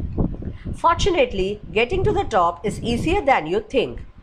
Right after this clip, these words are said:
The great majority of people seldom think about personal excellence, and if the thought crosses their minds, they quickly dismiss it and go back to average performance. Most of the people around you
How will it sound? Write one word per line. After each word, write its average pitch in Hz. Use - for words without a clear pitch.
The 220
great 349
majority 269
of 262
people 160
seldom 311
think 214
about 165
personal 269
excellence, 156
and 175
if 269
the 415
thought 208
crosses 214
their 302
minds, 156
they 214
quickly 311
dismiss 233
it 151
and 156
go 214
back 294
to 320
average 190
performance. 147
Most 320
of 359
the 302
people 262
around 185
you 160